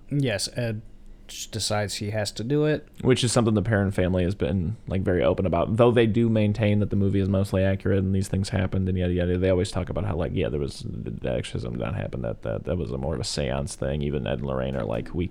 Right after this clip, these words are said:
Speaker 2: we can't perform an exorcism. We're not
Speaker 1: Yes.
Speaker 2: Catholic priests," yada, yada, yada. Um, but they do maintain, like, I think that the chair, her chair, like, levitated and shit like that or whatever.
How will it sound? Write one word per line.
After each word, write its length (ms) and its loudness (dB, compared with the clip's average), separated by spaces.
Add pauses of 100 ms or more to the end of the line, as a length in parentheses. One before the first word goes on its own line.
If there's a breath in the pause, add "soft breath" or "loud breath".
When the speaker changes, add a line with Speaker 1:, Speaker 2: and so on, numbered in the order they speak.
(100)
Speaker 2:
we 100 -8
can't 220 -10
perform 300 -10
an 80 -8
exorcism. 440 -10
We're 80 0
not 140 -2
Speaker 1:
Yes. 160 -8
Speaker 2:
Catholic 360 -8
priests," 340 -6
yada, 200 -6
yada, 180 -6
yada. 260 -6 (1120 loud breath)
Um, 760 8 (280 loud breath)
but 100 4
they 80 4
do 140 4
maintain, 380 4
like, 140 2
I 80 4
think 160 0
that 120 -6
the 60 -4
chair, 460 2
her 140 0
chair, 280 0
like, 140 0
levitated 500 2
and 120 2
shit 120 0
like 180 2
that 280 0 (100)
or 80 -2
whatever. 440 0